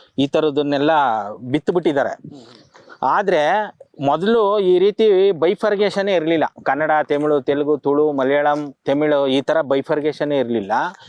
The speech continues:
Speaker 1: ಈ ದ್ರಾವಿಡಿಯನ್ ಲ್ಯಾಂಗ್ವೇಜು ಒಂದೇ ಆಗಿತ್ತು. ಎಲ್ಲಾರುವೆ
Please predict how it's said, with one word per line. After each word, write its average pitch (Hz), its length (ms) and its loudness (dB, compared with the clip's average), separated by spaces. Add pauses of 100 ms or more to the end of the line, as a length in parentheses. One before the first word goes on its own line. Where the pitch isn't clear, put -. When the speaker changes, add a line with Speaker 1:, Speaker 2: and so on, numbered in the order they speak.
(220)
Speaker 1:
ಈ 139 160 0
ದ್ರಾವಿಡಿಯನ್ 165 540 0
ಲ್ಯಾಂಗ್ವೇಜು 170 840 0 (280)
ಒಂದೇ 151 280 0
ಆಗಿತ್ತು. 139 680 -2 (320)
ಎಲ್ಲಾರುವೆ 160 520 2